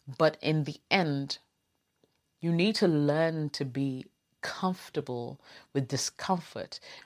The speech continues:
because discomfort is a part of life, and it's okay to feel discomfort from time to time.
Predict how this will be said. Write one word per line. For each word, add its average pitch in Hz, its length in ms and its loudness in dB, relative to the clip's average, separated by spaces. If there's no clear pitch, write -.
because 165 280 4
discomfort 165 1000 2
is 151 100 0
a 143 60 6
part 202 280 0
of 139 140 -2
life, - 540 0
and 156 100 2
it's 170 220 2
okay 247 480 2
to - 120 0
feel 151 400 -2
discomfort 139 760 -2
from 131 160 -6
time 123 280 -6
to - 120 -12
time. 147 420 -4